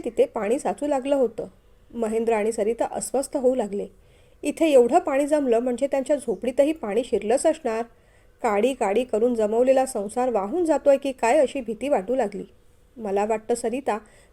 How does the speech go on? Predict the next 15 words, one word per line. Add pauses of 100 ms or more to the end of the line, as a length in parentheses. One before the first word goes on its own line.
मी
घरी
जाऊन
बघून
येतो. (480)
तुम्ही
इथेच
थांबा," (460)
महेंद्र
म्हणाला. (640)
सरिताला
काय
बोलावं
सुचत
नव्हतं.